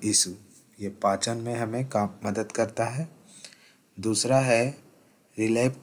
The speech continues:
toothache, दांत में दर्द में हमको मदद करता है।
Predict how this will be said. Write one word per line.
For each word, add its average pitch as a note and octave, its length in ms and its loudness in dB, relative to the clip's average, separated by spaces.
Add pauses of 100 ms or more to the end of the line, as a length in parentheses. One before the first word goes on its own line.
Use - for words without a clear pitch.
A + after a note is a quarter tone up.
(120)
toothache, C3 460 4 (340)
दांत A2 360 4
में G#2+ 140 -6
दर्द G#2+ 240 0
में A2 240 -6
हमको G#2+ 320 -8
मदद A2 380 -4
करता G#2 420 -6
है। G#2+ 240 -10